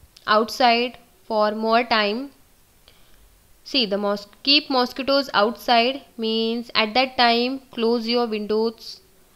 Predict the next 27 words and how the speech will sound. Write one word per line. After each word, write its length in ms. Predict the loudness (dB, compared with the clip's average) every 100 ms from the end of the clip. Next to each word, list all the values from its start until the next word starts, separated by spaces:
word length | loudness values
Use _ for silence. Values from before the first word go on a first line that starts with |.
| -10
Okay, 380 | -6 -2 0 -2
sleep 320 | -2 -4 -4
under 320 | -6 -4 -4 -2
a 20 |
mosquito 540 | -4 -6 -6 -6 -4
net. 480 | -2 -2 -2 -4 -12 _ -20 -20 -20 _ 2
Then 260 | 4 4 2
pour 240 | 4 8
out 240 | 8 6 2
any 240 | -4 -4
standing 540 | -4 0 0 0 -4 -2
water 380 | -4 -2 -4 -2
if, 200 | -4 -4 -8 _ _ _ -20 -20 -20 -20 _ -6
uh, 300 | -2 0 0
means 220 | 0 -2
surrounding 560 | 4 6 6 2 -2 -6 -10 -20 -8
you, 480 | -2 -2 -2 -4 -10 -4
if 440 | -4 -4 -10 -10
the 80 | -4
collected 440 | 0 0 0 -2 0
water 260 | 0 0
is 180 | -6 -4
there, 300 | -2 -2 -2 -6 -20 _
throw 140 | 0 4
out 300 | 4 2 2
that 260 | 2 2
water. 500 | -2 -4 -2 -2 -2